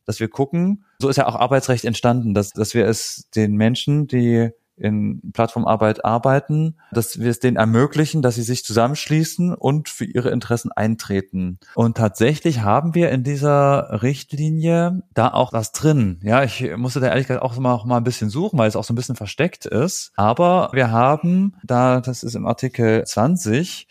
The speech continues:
da geht es einmal darum, dass die Personen, die im Rahmen der Plattformarbeit tätig sind, dass die Kommunikationskanäle haben müssen, um mit anderen Plattformbeschäftigten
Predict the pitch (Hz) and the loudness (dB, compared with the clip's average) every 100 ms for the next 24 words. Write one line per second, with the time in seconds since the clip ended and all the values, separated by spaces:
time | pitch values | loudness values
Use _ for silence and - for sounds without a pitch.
0 | - 117 127 120 - 127 165 170 160 170 | -2 0 0 0 -2 0 2 2 2 0
1 | 180 151 135 135 120 110 101 113 147 120 | 0 -2 -4 -4 0 0 2 0 2 0
2 | 123 147 147 131 131 127 123 120 - _ | -2 -2 0 0 0 0 -2 -6 -10 _
3 | 110 113 123 117 113 110 123 107 104 98 | 0 2 2 0 0 -2 0 0 0 -4
4 | - _ _ - 117 127 165 - 175 202 | -10 _ _ -4 -2 0 -2 0 0 0
5 | - - - _ 107 - 131 139 131 135 | -4 -20 -20 _ -6 -6 -6 -4 2 2
6 | 135 120 - 175 254 - 113 107 110 127 | 2 0 0 -2 0 0 2 4 4 4
7 | 160 170 - 104 110 139 143 156 170 185 | 2 -2 -4 0 2 2 2 2 2 2
8 | 202 - _ - 170 160 - 107 143 175 | 0 -2 _ 0 2 2 2 0 2 2
9 | 175 190 208 240 139 143 - 165 170 170 | 2 2 2 0 0 -2 0 -2 0 -2
10 | 160 151 160 - 165 160 - 165 165 | -4 0 0 0 -4 -4 -4 -2 -2